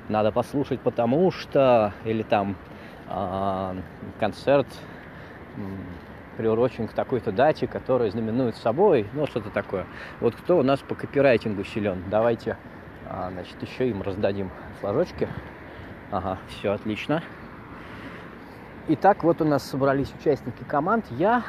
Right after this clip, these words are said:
э, хотел бы, а, раздать эти замечательные хлопушки, да, <laughs> в че-, в честь того, что у нас соберется несколько, значит, команд. Каждой команде мы, значит,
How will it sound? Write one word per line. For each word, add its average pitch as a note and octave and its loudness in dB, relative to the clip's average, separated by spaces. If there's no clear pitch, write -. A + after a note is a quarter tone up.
э, C3 -4
хотел D3 2
бы, G2+ -4
а, G#2+ 0
раздать B2+ 2
эти B2 -4
замечательные B2+ 0
хлопушки, C3 0
да, G#2+ -2
<laughs> - -12
в D#3 2
че-, - -2
в - -14
честь E3+ 4
того, E3 6
что - 2
у B2 2
нас C#3+ 4
соберется D3 6
несколько, C3+ 4
значит, A2+ 2
команд. C#3+ 6
Каждой A#2+ 4
команде C#3 4
мы, B2 4
значит, B2+ 2